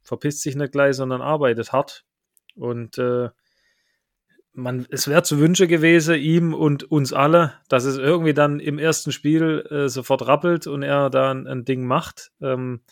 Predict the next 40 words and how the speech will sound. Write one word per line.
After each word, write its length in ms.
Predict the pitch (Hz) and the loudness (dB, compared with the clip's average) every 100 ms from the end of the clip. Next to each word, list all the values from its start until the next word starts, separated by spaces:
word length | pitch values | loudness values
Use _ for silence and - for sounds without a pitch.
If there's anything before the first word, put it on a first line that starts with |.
| _ _ _ _ | _ _ _ _
dann 160 | - 120 | -6 -2
hätte 180 | 123 - | -2 -4
sich 140 | 123 | -2
nochmal 300 | 135 131 135 | 0 2 2
jeder 400 | 135 135 135 123 - _ | 4 4 4 2 -12 _
bestätigt 600 | 131 - 135 147 151 - | -6 -2 -2 0 -6 -6
gefühlt, 440 | 147 151 160 156 | -4 -2 -4 -4
keine 300 | 120 120 120 | -4 -4 -4
Frage. 480 | - 117 139 156 147 - _ _ _ - _ _ _ _ - | -2 0 0 0 -4 -6 _ _ _ -20 _ _ _ _ -6
Nur 180 | 117 | 0
jetzt 340 | 127 131 - - | 2 2 -2 -2
dann 340 | 127 131 131 | -2 -2 -6
wieder 260 | 127 131 120 | 0 0 2
aus 320 | 131 131 - | -2 -4 -10
zwei 320 | - 117 120 | -4 0 0
Einsätzen, 840 | 113 135 135 143 - - 139 135 135 - | 0 -2 -2 -2 -4 -6 -6 -6 -8 -8
ähm, 440 | 135 127 127 117 - | -8 -6 -6 -10 -8
da 160 | 127 123 | -4 -4
irgendwie 300 | 131 127 123 | -2 -2 -4
eine 140 | 120 | -2
Horrorgeschichte 680 | 117 139 147 143 151 - 147 | 0 0 0 -2 -4 -6 -6
draus 340 | 135 143 139 | -2 -2 -2
zu 80 | 139 | -8
drehen 520 | 123 135 143 143 135 - _ | -6 -2 0 -2 -8 -14 _
und 160 | 123 110 | -16 -12
zu 80 | 113 | -8
sagen, 340 | 120 117 117 | -4 -4 -4
"Ja, 380 | 113 135 139 104 _ _ _ _ _ | -6 -4 -6 -10 _ _ _ _ _
hätte 200 | - 127 | -6 -4
es 100 | 117 | -2
ihn 120 | 127 | -2
lieber 520 | 123 131 131 131 131 131 | -2 0 4 4 4 0
weggeschickt 600 | 135 147 - 151 147 135 | -2 -2 0 -2 -2 -4
oder 420 | 127 123 127 127 | 0 0 0 -2
was 160 | 127 127 | -4 -2
macht 240 | 131 - | -6 -2
er 80 | 147 | 0
hier 180 | 147 156 | 2 2
noch?" 280 | 156 151 | 0 -2
Also 340 | 143 123 127 | -4 -2 -2